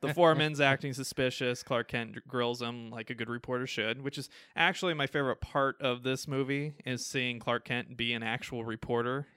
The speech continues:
Speaker 1: an investigative
Speaker 2: Yeah.
Speaker 1: reporter, which is nice. Uh, usually you don't get that Clark Kent. You get the f-, fumbling, bumbling, stupid idiot, you know,
Speaker 2: Yeah.
Speaker 1: playing behind
Speaker 2: It's like,
Speaker 1: Lois,
Speaker 2: like,
Speaker 1: you know.
Speaker 2: like the weird, like,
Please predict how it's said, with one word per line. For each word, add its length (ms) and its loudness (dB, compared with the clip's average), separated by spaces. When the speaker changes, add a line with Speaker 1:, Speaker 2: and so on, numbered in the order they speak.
Speaker 1:
an 120 -2
investigative 720 2
Speaker 2:
Yeah. 60 -4
Speaker 1:
reporter, 480 0
which 200 -4
is 100 -10
nice. 420 -2
Uh, 300 0
usually 320 -2
you 60 0
don't 240 -4
get 220 -2
that 260 0
Clark 260 4
Kent. 360 0
You 100 0
get 180 0
the 140 2
f-, 240 -12
fumbling, 640 -2
bumbling, 600 0
stupid 400 -2
idiot, 440 2
you 320 -2
know, 160 2
Speaker 2:
Yeah. 140 -4
Speaker 1:
playing 320 0
behind 240 -4
Speaker 2:
It's 120 -10
like, 140 -4
Speaker 1:
Lois, 500 0
Speaker 2:
like, 40 -2
Speaker 1:
you 60 0
know. 220 -2
Speaker 2:
like 200 -2
the 80 0
weird, 560 0
like, 280 -2